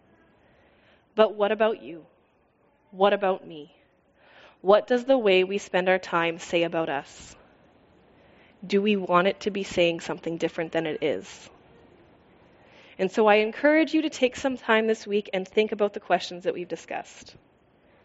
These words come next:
Look at how you spend your time and think about how you want to spend your time. Pray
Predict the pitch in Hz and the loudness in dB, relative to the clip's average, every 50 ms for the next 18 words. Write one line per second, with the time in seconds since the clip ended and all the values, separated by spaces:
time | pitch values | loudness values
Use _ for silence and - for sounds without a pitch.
0 | _ _ _ _ _ _ _ _ _ _ _ _ _ _ _ _ _ - 196 - | _ _ _ _ _ _ _ _ _ _ _ _ _ _ _ _ _ 0 0 0
1 | - 262 240 226 - 262 254 247 247 254 247 247 - - - 226 226 226 240 240 | 0 -2 -6 -4 0 0 2 2 2 0 -2 -6 -6 -2 0 0 0 0 -2 -4
2 | - - 214 180 170 170 175 180 - _ _ _ _ _ _ _ _ _ _ _ | -4 -6 -6 -6 -6 -6 -8 -10 -14 _ _ _ _ _ _ _ _ _ _ _
3 | _ _ _ _ _ - 202 - - 208 220 202 202 190 214 202 190 196 196 190 | _ _ _ _ _ -6 0 0 2 2 2 0 0 0 0 0 -2 -2 -4 -4
4 | 180 175 165 160 156 - - - - 190 - - - 160 156 156 151 143 147 - | -2 -2 -2 -2 -2 -8 -16 -18 -16 -16 -16 -12 -12 -10 -10 -10 -12 -16 -18 -16
5 | - 165 160 147 143 170 - - _ _ _ _ - - - - - 208 214 202 | -14 -12 -12 -12 -14 -16 -20 -20 _ _ _ _ -20 -20 -14 -10 0 4 6 6
6 | 196 180 131 92 - - | 6 6 4 0 -4 -12